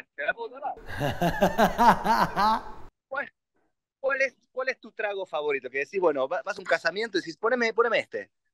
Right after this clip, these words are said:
Speaker 2: Algún trago de autor tiene que ser. Algún ti-, tipo Sex on the Beach, alguno que tenga vodka, alguno frutal.
Speaker 1: Ah, pero bueno, bueno, bueno. Yo te digo, mi, mi, mi cóctel preferido es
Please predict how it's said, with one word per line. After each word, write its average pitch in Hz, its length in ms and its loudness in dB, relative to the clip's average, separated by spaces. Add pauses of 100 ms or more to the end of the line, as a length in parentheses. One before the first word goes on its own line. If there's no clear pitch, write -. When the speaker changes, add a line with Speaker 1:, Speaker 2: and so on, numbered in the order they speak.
(760)
Speaker 2:
Algún 190 300 6
trago 240 220 12
de 226 60 12
autor 220 320 10
tiene 214 180 6
que 190 120 6
ser. 151 180 2 (260)
Algún 175 260 0
ti-, 202 100 4
tipo 214 320 4
Sex 220 240 2
on 202 140 4
the 185 100 4
Beach, 226 240 2
alguno 214 280 4
que 196 100 2
tenga 208 200 4
vodka, 220 320 4
alguno 196 300 4
frutal. 165 580 0 (720)
Speaker 1:
Ah, 262 100 4
pero - 160 6
bueno, 226 280 4
bueno, 214 280 2
bueno. 196 460 2
Yo 226 220 0
te 202 100 -2
digo, 190 240 4
mi, 147 220 -4
mi, 143 340 -2
mi 147 120 -4
cóctel 185 320 -6
preferido - 520 2
es - 180 -2